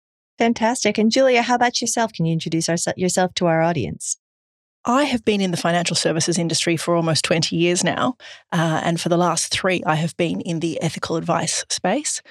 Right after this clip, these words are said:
Speaker 2: uh, working with all types of clients, uh, and helping them invest ethically. So I, uh, I'm really interested to hear Camilla's research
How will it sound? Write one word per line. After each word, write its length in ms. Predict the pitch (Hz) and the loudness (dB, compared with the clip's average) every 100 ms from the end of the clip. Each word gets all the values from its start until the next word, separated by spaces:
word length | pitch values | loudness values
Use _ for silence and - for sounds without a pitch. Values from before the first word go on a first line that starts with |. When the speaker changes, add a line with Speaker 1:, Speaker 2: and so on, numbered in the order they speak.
| - _ - | -20 _ -4
Speaker 2:
uh, 300 | 165 165 147 | -2 0 2
working 420 | 175 160 175 160 | 2 0 -2 -2
with 400 | 160 156 - - - _ _ _ _ | -2 -4 -8 -12 -18 _ _ _ _
all 160 | - 185 | 0 0
types 380 | - 190 - - | 2 -2 -2 -2
of 100 | 160 | -4
clients, 640 | - 165 233 302 - - _ _ _ _ - | -4 -2 0 -2 -4 -10 _ _ _ _ -4
uh, 280 | 165 156 - | 0 0 0
and 100 | 151 | 2
helping 300 | 160 165 170 | 2 2 0
them 160 | 165 | 2
invest 320 | 156 156 147 | 2 2 0
ethically. 600 | - - - - - - _ _ _ _ - | 0 -2 -4 -6 -8 -12 _ _ _ _ -6
So 440 | - 151 98 85 | 0 2 2 0
I, 240 | 151 165 165 | 2 2 2
uh, 160 | 156 151 | 2 0
I'm 120 | 156 | 0
really 220 | 170 156 | 0 0
interested 360 | 160 175 - 165 | 0 0 -2 0
to 100 | 151 | -2
hear 380 | - 165 160 170 _ _ - | 0 0 0 -4 _ _ -4
Camilla's 440 | 170 165 151 - | -2 0 0 2
research 600 | 185 196 247 320 - - | 0 2 2 2 0 -4